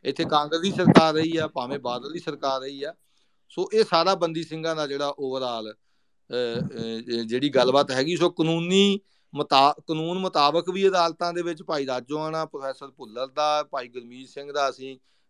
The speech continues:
ਪੈਂਡਿੰਗ ਦੋਵਾਂ ਦਾ ਕਰ ਰਹੇ ਹਾਂ, ਰਾਜੋਆਣੇ ਦਾ ਸ਼੍ਰੋਮਣੀ ਕਮੇਟੀ ਕਰ ਰਹੀ ਆ, ਤੇ ਬਾਕੀ, ਅਹ, ਸਿਆ-, ਸਿਆਸੀ ਤੌਰ ਦੇ ਉੱਤੇ ਵੰਡਵੇਂ ਰੂਪ ਦੇ ਵਿੱਚ ਹੋ ਰਿਹਾ ਤੇ ਕ੍ਰੈਡਿਟ ਲੈਣ ਦੀ, ਅਹ, ਜਿਹੜੀ ਜੰਗ ਆ ਉਹ ਭਾਰੂ ਆ,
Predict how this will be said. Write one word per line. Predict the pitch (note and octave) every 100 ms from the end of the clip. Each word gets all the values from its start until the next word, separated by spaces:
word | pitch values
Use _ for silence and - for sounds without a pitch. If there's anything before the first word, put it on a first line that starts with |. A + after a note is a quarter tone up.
| -
ਪੈਂਡਿੰਗ | C3 C3 C#3 C#3+
ਦੋਵਾਂ | B2+ C#3
ਦਾ | D#3+
ਕਰ | D#3+ C#3
ਰਹੇ | C3+ D3
ਹਾਂ, | D3 C#3+
ਰਾਜੋਆਣੇ | B2 A2+ C3+ C3+
ਦਾ | C3
ਸ਼੍ਰੋਮਣੀ | B2+ B2 C#3+
ਕਮੇਟੀ | D#3+ C#3+ B2
ਕਰ | C#3+ C3
ਰਹੀ | A#2 A#2+ A#2
ਆ, | - _ _ _ _ _
ਤੇ | D3 D#3 D#3
ਬਾਕੀ, | C#3 C3 - F3+
ਅਹ, | F#3 E3 - C#3
ਸਿਆ-, | D#3
ਸਿਆਸੀ | D#3 - E3 E3 A3
ਤੌਰ | G#3+ F#3+ F3
ਦੇ | E3+
ਉੱਤੇ | E3
ਵੰਡਵੇਂ | F3+ D3+ D#3 F#3 G3+
ਰੂਪ | G3 E3+
ਦੇ | F3
ਵਿੱਚ | E3 E3
ਹੋ | E3+ E3+
ਰਿਹਾ | D3 D#3
ਤੇ | E3+
ਕ੍ਰੈਡਿਟ | - D3+ D3 D3 D#3+ F3
ਲੈਣ | D#3+ C3+ C3+ C3+ C#3+
ਦੀ, | C#3 D3+ D3 _ _ _ _ _
ਅਹ, | C#3 C#3+
ਜਿਹੜੀ | C3+ D3 D#3
ਜੰਗ | C3 B2+ B2+
ਆ | C#3 C3+ -
ਉਹ | D#3+ F3
ਭਾਰੂ | F3 F3+ G#2 C#3+ D#3+
ਆ, | E3 E3